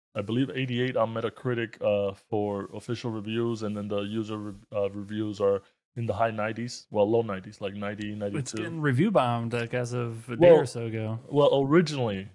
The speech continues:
Speaker 1: it was, like, in the ninety,
Speaker 2: Yeah.
Speaker 1: ninety-two range, and then now it's been getting review bombed. Uh, and the main reason, which I'm pretty sure I think you've heard about it, Nick, is that after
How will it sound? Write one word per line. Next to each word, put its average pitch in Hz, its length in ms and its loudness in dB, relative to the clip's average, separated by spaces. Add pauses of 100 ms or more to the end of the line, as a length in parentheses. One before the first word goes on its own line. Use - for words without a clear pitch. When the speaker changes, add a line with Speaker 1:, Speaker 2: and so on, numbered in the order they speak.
(140)
Speaker 1:
it 117 80 -6
was, 113 220 -2
like, 107 180 4
in 113 80 -4
the 110 80 -6
ninety, 110 240 2
Speaker 2:
Yeah. 107 80 -2
Speaker 1:
ninety-two 110 400 -6
range, 120 460 -2
and 110 180 -8
then 107 160 -4
now 107 160 2
it's 104 140 -2
been 107 160 -8
getting 101 200 -4
review 101 360 -6
bombed. 104 440 0 (420)
Uh, 104 240 0
and 202 200 6
the 196 60 2
main 156 240 0
reason, 113 460 -6 (160)
which 110 260 -6
I'm 104 140 0
pretty 113 200 -6
sure 107 240 -2
I 104 60 4
think 104 260 -10
you've 110 180 -6
heard 113 180 0
about 107 260 2
it, 107 100 -8
Nick, 107 300 -8
is 110 340 -2 (640)
that 107 460 6 (160)
after 123 640 0